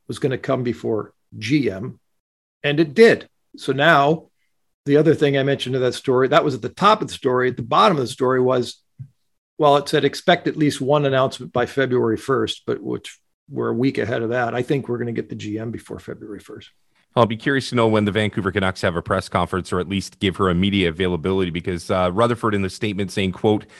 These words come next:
Speaker 2: "She will play a lead role in player contracts and negotiation, managing the C B A, and her voice will be heard in all aspects of hockey operations." So, yeah, I think that fits the mold that I described just a couple of moments ago.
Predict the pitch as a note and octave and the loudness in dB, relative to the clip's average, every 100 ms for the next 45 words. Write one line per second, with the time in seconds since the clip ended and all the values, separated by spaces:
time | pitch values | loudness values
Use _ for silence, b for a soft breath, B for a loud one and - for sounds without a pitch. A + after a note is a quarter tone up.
0 | B B - B2+ A2+ - C3+ B2+ A2+ C3 | B B -4 0 0 0 2 2 0 0
1 | A#2+ A#2+ A2+ G#2 A#2+ A2 G#2 - A#2+ A#2 | 2 2 0 -2 -2 -2 -2 -4 -4 -2
2 | B2 A#2 - F#2+ F2+ G#2+ - A2 A2 - | -2 -2 -4 -6 -2 -4 -2 -4 -2 -2
3 | A2 G#2 B B - G2+ B2 B2+ - A#2+ | -2 -2 B B -6 -2 -2 -2 -4 -4
4 | G#2+ - A2 G#2 G2+ G2 G2 F#2+ G2 E2+ | -4 -4 -4 0 2 2 2 0 -2 0
5 | G2+ G2 G2+ F#2+ F2+ F#2+ F2+ D#2+ F2 F2+ | -2 -2 -4 -6 -2 -2 -2 -2 -4 -4
6 | F#2 - F2+ - F2+ F2 - E2 D#2+ F#2 | -6 -4 -6 -6 -4 -4 -2 -4 -2 -4
7 | F2+ E2+ A2 G#2+ E2+ - A#2 A2+ G#2 - | -4 -4 -2 0 -2 -2 -2 0 -2 -4
8 | B B _ A#2 - G#2+ G#2 G#2 G2 F#2+ | B B _ -6 -2 0 2 2 0 0
9 | G#2 F#2 - G2+ F2 - G2+ F2+ F#2 C#3 | -2 -6 -4 -4 -4 -4 -4 0 0 2
10 | B2+ - F2+ E2 G#2 | 0 -4 -2 0 0